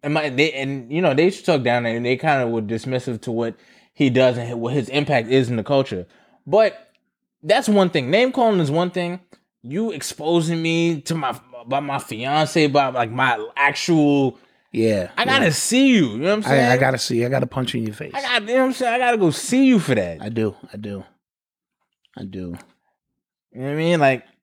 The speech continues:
Speaker 1: I, I don't know.
Speaker 2: I gotta
Speaker 1: I don't know.
Speaker 2: punch you in your face.
Speaker 1: And, and Joe's literally supposed to just go, "Yeah, yeah, yeah, just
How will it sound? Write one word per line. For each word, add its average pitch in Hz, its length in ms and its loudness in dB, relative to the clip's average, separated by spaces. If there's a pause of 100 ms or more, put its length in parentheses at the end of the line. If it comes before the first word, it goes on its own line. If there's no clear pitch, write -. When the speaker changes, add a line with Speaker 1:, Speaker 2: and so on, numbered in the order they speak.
(300)
Speaker 1:
I, 180 120 -6
I 180 100 -2
don't 165 200 2
know. 87 240 -6
Speaker 2:
I 123 100 -2
gotta 120 60 0
Speaker 1:
I - 40 0
don't 113 100 -2
know. 92 40 -8
Speaker 2:
punch 120 220 -6
you 117 60 -2
in 120 60 0
your 123 100 -4
face. - 180 -6
Speaker 1:
And, 151 160 0
and 147 220 0
Joe's 208 340 2
literally 208 360 2
supposed 190 320 -2
to 190 60 -8
just 180 160 -6
go, 208 80 -4
"Yeah, 240 280 4
yeah, 214 240 2
yeah, 220 60 -8
just 233 340 -12